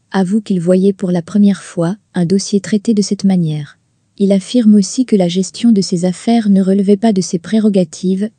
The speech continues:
mais qu'il avait dû obtempérer face à la demande du wali de lire la lettre du Premier ministre devant la commission de recours. Face aux enquêteurs,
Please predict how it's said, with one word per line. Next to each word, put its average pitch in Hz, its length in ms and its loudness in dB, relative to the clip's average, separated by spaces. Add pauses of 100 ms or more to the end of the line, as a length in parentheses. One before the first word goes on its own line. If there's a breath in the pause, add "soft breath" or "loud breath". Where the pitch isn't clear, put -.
mais 185 160 2
qu'il 202 180 0
avait 190 200 2
dû 180 180 2
obtempérer 202 500 0
face 220 360 -2
à 196 80 0
la 170 100 0
demande 190 400 2
du 165 160 -4
wali 175 320 0
de 185 100 2
lire 196 300 0
la 180 100 0
lettre 190 300 -2
du 165 140 -4
Premier 196 360 2
ministre 202 460 2
devant 180 300 0
la 180 100 0
commission 202 480 0
de 202 120 2
recours. 175 560 -6 (380)
Face - 360 -2
aux 190 140 0
enquêteurs, 190 640 -2